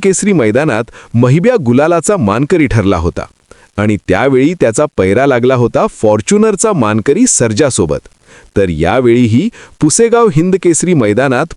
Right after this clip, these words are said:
पुन्हा एकदा तीच टॉपची जोडी तयार झाली आहे. हो मित्रांनो, मानकरी सर्जा विरुद्ध रुस्तमे हिंद केसरी महिब्या ही जोडी शंभर टक्के पुन्हा मैदानात पळणार आहे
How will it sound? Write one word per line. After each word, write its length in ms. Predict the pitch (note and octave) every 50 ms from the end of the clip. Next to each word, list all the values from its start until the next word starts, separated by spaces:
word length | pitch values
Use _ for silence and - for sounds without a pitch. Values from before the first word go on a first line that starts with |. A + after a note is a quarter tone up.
| -
पुन्हा 280 | - B2+ A#2 A#2+ D#3+ G3+
एकदा 280 | G3+ E3+ D#3 F#3 G3 A3
तीच 440 | - _ - A3 B3+ C4+ - - -
टॉपची 340 | - F3 F3 - - - F#3
जोडी 240 | D#3+ E3 D#3 D3+ D#3+ E3
तयार 240 | D3 C3 B2+ A#2+
झाली 280 | A2 G#2 A2 G2+ G2 F#2+
आहे. 180 | E2 D#2 D#2+ - - _ _ _ - - _ _ _ _ -
हो 200 | - A2+ D3 E3
मित्रांनो, 480 | D#3 D3 A2+ - B2 A#2 G2+ E2 C#2+ - - _ _ - - - - -
मानकरी 540 | F2 F#2 G#2 A2+ B2+ C#3 B2 - C#3+ C3+ A#2
सर्जा 500 | - - - F#2+ G2 G2 G2 C3 C#3 G#3 A#3+ _ _ _ -
विरुद्ध 380 | G2 A#2 D#3+ G#3+ B3 A3+ G#3+ B3+
रुस्तमे 520 | B3+ F3 C#3+ C3 - - - A#3+ A#3+ B3 G3+
हिंद 260 | A#2 C#3+ F3+ G#3 G#3+ G#3+ -
केसरी 340 | D3+ B2+ A2+ - D3 F#3+ A3+
महिब्या 420 | G#3 F#3 D3+ D3 A#2 F#2 F2 - - _ _ _ _ - - _
ही 240 | - - - E3+ A3 F#3+
जोडी 320 | C3+ B2 A#2+ B2+ E3 G#3+
शंभर 500 | G#3+ - - - F2 F2 F#2+ F#2 G#2+ D#3
टक्के 360 | E3+ - C#3+ - _ - F#3+ A3
पुन्हा 400 | A3 _ - G2+ F#2 G2+ C#3+ F#3
मैदानात 400 | F#3+ F3+ F3+ E3 F3+ F3 F3+ F3 E3+ -
पळणार 300 | D#3+ D3 C#3+ C#3+ C#3 C3+
आहे 200 | A2+ F2 D#2+